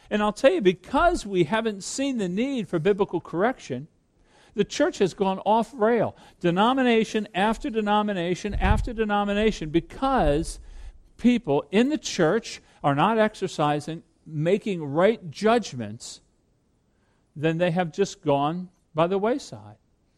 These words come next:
"Well, I can't say anything about him about that. That's his choice. Nobody's getting hurt. It was consensual,"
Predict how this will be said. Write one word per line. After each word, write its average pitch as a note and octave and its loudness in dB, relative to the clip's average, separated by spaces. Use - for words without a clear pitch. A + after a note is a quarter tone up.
"Well, A#2+ 0
I D3+ 0
can't G3+ -6
say D#3+ -8
anything F3+ -10
about E3 -6
him E3 -8
about D3+ -8
that. C#3 -6
That's E3+ 0
his B3 0
choice. F#3 0
Nobody's G3 2
getting G#3+ -2
hurt. E3+ 2
It G3+ 6
was A3 -10
consensual," F#3 -6